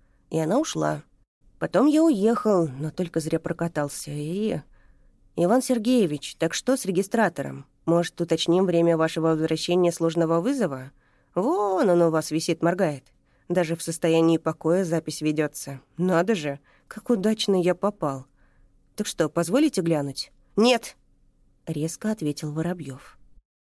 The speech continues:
Почти столкнув Юркина с дороги, он сел в машину и уехал. А Юркин полез в карман за телефоном.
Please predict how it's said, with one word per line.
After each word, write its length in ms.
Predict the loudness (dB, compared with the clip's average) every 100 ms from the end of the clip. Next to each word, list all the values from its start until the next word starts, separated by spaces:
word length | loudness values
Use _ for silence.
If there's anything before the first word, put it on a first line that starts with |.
| _ _ _
Почти 400 | -4 -2 -2 -4
столкнув 640 | -2 -2 0 2 2 2 0
Юркина 480 | -2 0 0 0 0
с 60 |
дороги, 600 | -2 -2 0 0 -4 -10 -14 -20 -8
он 160 | 0 0
сел 240 | 2 2
в 60 | 4
машину 560 | 2 2 2 4 4 2
и 100 | 2
уехал. 720 | 4 4 2 0 -2 -8 -14 -16 _ _ _ _ _ _ 0
А 160 | 2
Юркин 460 | 4 2 2 2 4
полез 280 | 4 2 0
в 80 |
карман 360 | 0 2 4 2
за 100 | 0
телефоном. 760 | -2 -2 0 0 2 0 -4